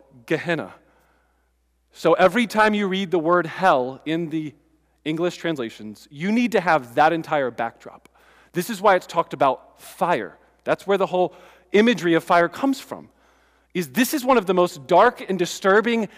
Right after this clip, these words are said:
seasons and episodes in the history of not just the people of Israel, but maybe even humanity.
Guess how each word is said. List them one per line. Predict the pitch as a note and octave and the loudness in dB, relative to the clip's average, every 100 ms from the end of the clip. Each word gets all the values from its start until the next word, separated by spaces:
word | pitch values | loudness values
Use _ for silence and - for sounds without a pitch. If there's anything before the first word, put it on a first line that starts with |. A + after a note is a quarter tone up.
| _ | _
seasons | - - G#3+ A3+ G#3+ A#3+ A#3 - - - | -12 -6 0 0 2 0 0 -4 -14 -6
and | F3+ - | -6 0
episodes | A3+ B3 - G3 D#3 C#3+ - | 2 2 0 0 0 -2 -2
in | A3 | 0
the | G3+ | 0
history | C4 - - F#3 B2 - - - | -2 -4 -6 -6 -6 -10 -20 -8
of | D#3+ | 0
not | G3+ A3 C#3+ | 2 2 -4
just | E3 - _ _ _ _ _ _ _ _ _ | -14 -14 _ _ _ _ _ _ _ _ _
the | - | -6
people | F#3+ F3 | 0 2
of | F3 | 2
Israel, | C4 G3+ A#2+ | 0 -4 -6
but | C3 | -4
maybe | D3+ A3+ G#3 | -2 -2 -4
even | D#3+ C3 | -4 -6
humanity. | B2 E3 D3 B3 E3 F2 | -8 -4 -2 -2 -4 -10